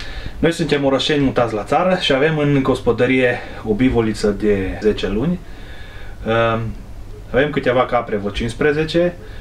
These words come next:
avem niște porci, găini, ehm,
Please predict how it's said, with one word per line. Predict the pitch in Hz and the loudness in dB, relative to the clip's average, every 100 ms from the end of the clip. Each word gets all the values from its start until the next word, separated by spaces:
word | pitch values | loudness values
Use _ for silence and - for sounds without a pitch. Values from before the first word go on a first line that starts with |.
| - | -4
avem | 117 127 | 0 2
niște | 127 - | 2 2
porci, | 107 113 123 - - | 0 2 0 0 -2
găini, | 107 110 147 170 165 - - - | 2 4 2 0 -2 -6 -10 -4
ehm, | 104 104 104 104 104 104 | 2 4 4 4 4 2